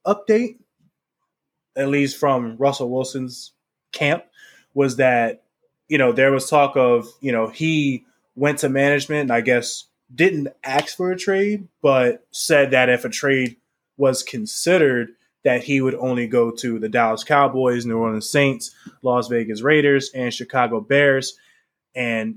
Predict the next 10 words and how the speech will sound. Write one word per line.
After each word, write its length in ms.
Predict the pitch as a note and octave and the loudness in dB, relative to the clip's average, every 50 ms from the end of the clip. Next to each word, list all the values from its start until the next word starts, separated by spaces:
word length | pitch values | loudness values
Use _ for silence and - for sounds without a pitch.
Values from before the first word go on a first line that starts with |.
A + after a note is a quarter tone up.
| - _ - | -12 _ -2
things 320 | - E3+ E3+ D#3+ D3 C3 | 0 2 2 2 0 -2
just 320 | B2+ C#3 B2+ - - - - | -2 -4 -4 -4 -6 -6 -2
seemed 380 | D#3+ D#3 D3+ C#3+ C#3 C3 B2+ - | 0 0 0 0 0 -2 -4 -4
to 380 | C#3+ C3+ B2+ A#2+ A2+ A2 G#2+ - _ _ | -4 -4 -2 -2 -4 -6 -8 -10 _ _
spiral 640 | - - - - E3+ C#3+ C3+ C3+ C3 B2+ B2+ B2 B2+ | -12 -8 -2 0 2 4 4 4 4 2 2 2 0
on 200 | B2+ A#2+ A#2 A2+ | 0 -2 -4 -6
from 220 | - B2+ A2+ A2 | -6 -8 -8 -6
there. 220 | A2+ A2+ A2 G#2+ - | -4 -4 -4 -4 -4
So, 160 | - C#3 C3+ | -4 -4 -2
Nick, 320 | C#3+ D3 C#3+ C#3+ - _ | 0 -2 -2 -4 -8 _